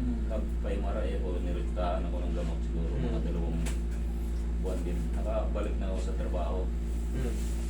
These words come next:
Speaker 1: Ngayon, siyempre, lagi ko siguro rin sa motor din sa pagkasinterestan o ano, kasi ito
Speaker 2: Ito,
Speaker 1: ginagamit.
Speaker 2: multi-level facet joint effusion. Okay. Yan yung madalas kong binabanggit,
Speaker 1: Hmm.
Speaker 2: facet joint,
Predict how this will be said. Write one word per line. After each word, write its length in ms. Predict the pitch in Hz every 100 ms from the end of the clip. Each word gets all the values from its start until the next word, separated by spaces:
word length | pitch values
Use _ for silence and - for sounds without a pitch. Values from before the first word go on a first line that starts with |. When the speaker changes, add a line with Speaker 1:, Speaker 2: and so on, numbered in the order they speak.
| - -
Speaker 1:
Ngayon, 280 | 110 101 98
siyempre, 520 | - 92 - 90 - - -
lagi 400 | 85 82 - -
ko 240 | 85 - 87 - - - - - -
siguro 540 | - 82 87 85 87
rin 200 | - 87 - -
sa 200 | - 80
motor 320 | 87 - - 85
din 160 | -
sa 140 | - 78
pagkasinterestan 1200 | - 117 85 - - - - - - 113 - - -
o 200 | - - - - - -
ano, 160 | - 82 80
kasi 280 | - 90 -
ito 80 |
Speaker 2:
Ito, 280 | - - 175 135 156
Speaker 1:
ginagamit. 100 | 151 -
Speaker 2:
multi-level 920 | 151 185 180 175 170 165 165 160 151 147
facet 480 | 156 143 - 151 -
joint 360 | 139 143 139 - - - - - - - - - - 117
effusion. 680 | 113 117 113 120 117 117 113 57 -
Okay. 340 | - 90 - - - - - - - 147
Yan 220 | 202 185
yung 160 | 160 151
madalas 400 | 143 139 139 135
kong 160 | 135 120
binabanggit, 680 | 127 117 113 110 117 139 147
Speaker 1:
Hmm. 340 | - - -
Speaker 2:
facet 400 | - 123 - - -
joint, 200 | -